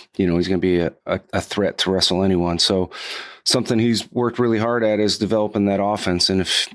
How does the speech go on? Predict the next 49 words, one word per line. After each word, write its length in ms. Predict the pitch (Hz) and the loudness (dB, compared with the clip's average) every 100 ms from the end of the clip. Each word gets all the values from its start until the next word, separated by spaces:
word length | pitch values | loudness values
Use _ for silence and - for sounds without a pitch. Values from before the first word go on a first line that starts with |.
| - - - | -18 -12 -2
he's 220 | 107 98 | 0 2
scoring 300 | - 117 107 | 0 0 0
a 20 | |
takedown 400 | 98 110 107 101 | 0 -2 0 0
or 80 | 95 | 0
two 180 | - 104 | 2 2
in 80 | 98 | 2
a 60 | |
match, 420 | 98 98 92 - | 2 2 0 0
it's 300 | - 92 95 | 0 0 0
gonna 120 | 104 90 | 0 0
be 80 | |
very 220 | 90 98 92 | 2 0 0
difficult 460 | 98 - - 90 | -2 -4 -4 -4
to 80 | 85 | 0
beat 180 | 95 92 | 0 2
Isaac. 380 | 92 87 85 - - | 2 2 0 -4 -4
And, 300 | 85 85 85 | 0 2 2
uh, 300 | 82 80 78 - - - - - | 2 0 -4 -10 -12 -12 -14 -6
I 40 | 98 | -2
think 160 | 98 | 0
we're 80 | 98 | 0
starting 320 | - 104 92 | 0 0 0
to 60 | 85 | 2
see 220 | - 98 | 2 2
that. 260 | 101 101 - - | 2 0 0 -2
And 140 | 104 95 | 0 0
as 120 | - | 0
time 260 | 104 101 | 0 2
goes 220 | 95 95 95 | 2 2 2
on 240 | 98 104 | 0 2
and 80 | 92 | 2
more 160 | 95 95 | 2 0
confidence 580 | - 98 95 101 92 - | -2 -2 0 0 0 0
is 100 | 87 | 0
built, 400 | - 98 95 - - - - - - | 0 0 0 -4 -16 -12 -10 -12 -4
uh, 300 | 90 87 87 | 0 0 2
he's 200 | 92 92 | 2 2
gonna 160 | 101 92 | 2 2
be 160 | 95 | 0
pretty 340 | - - 98 90 | -2 -4 -2 2
deadly 380 | 95 92 92 | 2 4 2
to, 400 | 90 87 80 - - _ | 2 2 0 -4 -14 _
to 120 | - 90 | -2 0
have 180 | 92 | 2
in 80 | 87 | 2
our 100 | 85 | 0
lineup 440 | 82 87 87 - 80 | 0 0 0 -2 -2
and 240 | 78 | -2